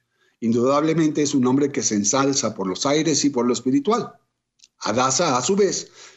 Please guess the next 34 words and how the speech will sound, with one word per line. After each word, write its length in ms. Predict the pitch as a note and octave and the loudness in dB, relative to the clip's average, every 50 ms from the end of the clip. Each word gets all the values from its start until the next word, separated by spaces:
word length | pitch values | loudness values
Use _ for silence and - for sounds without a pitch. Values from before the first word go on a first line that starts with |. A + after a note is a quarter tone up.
| _ _ _ | _ _ _
también 500 | - A2 A2+ B2 C#3 F3 A3 A#3 A3+ G3 | -2 -2 0 0 2 0 2 2 2 2
goza 340 | D3+ D#3 D#3+ D#3+ - D#3 D3+ | 2 0 0 0 0 0 0
de 120 | C#3+ - | 0 -2
cuatro 280 | G#2 G#2+ G#2 G#2 C3+ D#3+ | -2 -4 -2 0 0 2
letras. 640 | G3 A3+ G#3+ A3 B2+ A#2 G#2+ - - - - _ _ _ _ - | 2 2 0 0 -2 -4 -4 -6 -8 -10 -14 _ _ _ _ -4
Ya 160 | B2+ A#2+ A#2+ | -2 0 0
las 220 | B2+ B2 - - | 0 0 0 0
hemos 240 | C#3 B2 A#2+ A#2 - | 0 0 0 -2 -2
comentado, 600 | - B2+ C3 C#3 C#3 E3+ D#3+ D3 A2 F2+ G2+ - - | -2 0 0 0 0 0 -2 -2 -2 -4 -6 -8 -4
Hei, 460 | - B2 C3 C3+ F3 - - - - _ _ _ _ _ | 0 0 0 0 0 -4 -8 -12 -18 _ _ _ _ _
Dalet, 600 | G#2 B2 C3 C#3+ C3 A#2+ C3 D3+ C3+ - - - _ _ _ _ _ | -4 -2 0 0 0 0 -2 -2 -4 -8 -16 -20 _ _ _ _ _
Samach 560 | - - - D3 D3+ D3 D3+ E3+ E3+ - - - _ _ _ - | -10 -4 -2 -2 0 0 0 -2 -2 -4 -10 -16 _ _ _ -4
y 120 | E3+ D3 | -2 0
nuevamente 520 | E3 A3 B3+ A#3+ F3+ C#3+ C#3+ C#3 C#3 C3 | 2 2 2 2 2 2 2 2 0 -2
Hei. 400 | B2+ - F#3+ B3 A#2+ - - - _ _ _ _ _ _ _ _ _ | -2 -2 -2 -2 -2 -6 -10 -18 _ _ _ _ _ _ _ _ _
Pero 160 | - B2+ B2+ | -2 0 0
en 140 | B2+ C3 D#3 | 2 2 2
este 280 | G3+ G3+ - - F#3+ C#3+ | 2 0 0 -2 -4 -2
caso, 480 | - D#3+ D3+ - F#3+ F#3+ F#3 - - _ _ _ | -2 -2 -2 -2 -4 -4 -6 -8 -14 _ _ _
todas 600 | F#3 F3+ F3+ E3+ C#3 A2 - - - - - _ _ | 0 0 2 2 0 -2 -4 -6 -8 -12 -16 _ _
y 160 | - C3+ - - | -10 -10 -8 -4
cada 300 | - D#3 D#3 D3+ C3 B2 | -4 -2 0 0 0 2
una 320 | C3 C#3+ C#3 B2+ A2 G#2 | 2 2 2 2 0 0
de 100 | A2+ C3 | 0 0
ellas 440 | E3 F3 F#3+ G3 F#3+ - - - _ _ _ _ | 0 0 0 -2 -4 -6 -10 -14 _ _ _ _
son 280 | - - - D3+ D#3 C#3 | -12 -6 -4 -4 -4 -2
fuego. 480 | C3 D3+ B2+ A#2 G#2+ F#2+ E2+ D#2+ - - _ _ _ _ _ _ _ _ | -2 0 0 0 0 -2 -4 -8 -10 -16 _ _ _ _ _ _ _ _
No 160 | - A2+ C#3+ E3+ | -2 0 0 2
hay 80 | F#3 | 2
duda, 480 | F3 D#3+ C#3+ C3 A2+ G2+ G2+ - - _ _ _ _ - - - - _ | 2 2 0 0 0 -2 -6 -8 -14 _ _ _ _ -20 -20 -20 -6 _
el 180 | A#2+ A#2+ B2 | -2 0 0
viento 380 | B2 D3 F#3 G#3 G#3 - G3 D#3+ | 0 0 2 2 2 2 0 0
de 120 | C3 B2 | 0 0
Esther 600 | A2 - - - F3 F3+ G3+ G#3 G#3 - - _ | -2 -2 -2 0 0 0 0 0 -4 -8 -12 _